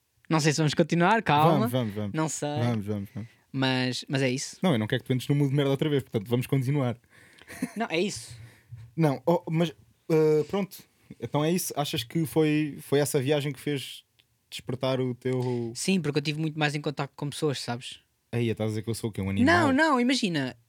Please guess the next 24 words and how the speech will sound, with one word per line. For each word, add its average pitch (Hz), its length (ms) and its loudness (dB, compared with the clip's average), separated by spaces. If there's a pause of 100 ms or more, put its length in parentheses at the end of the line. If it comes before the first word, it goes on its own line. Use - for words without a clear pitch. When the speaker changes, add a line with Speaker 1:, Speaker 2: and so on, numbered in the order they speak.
(100)
Speaker 1:
Eu, 247 160 2
eu, 208 240 2
eu 175 80 -2
na 175 80 0
pandemia 190 300 0
Speaker 2:
Palhaço. 208 200 0
Speaker 1:
perdi 214 160 2
completamente 226 640 -2 (220)
o 226 60 -6
con-, 233 180 -2 (360)
a 175 60 -6
for-, - 340 -2
tipo, 185 180 -4
como 208 160 0
é, 214 80 0 (140)
como 214 200 0
falar 208 240 0
com - 100 -6
pessoas. 160 640 0
Speaker 2:
Como 135 180 0
ser 127 160 -2
social, 120 420 -2
yeah, 110 200 0
yeah. 101 200 -6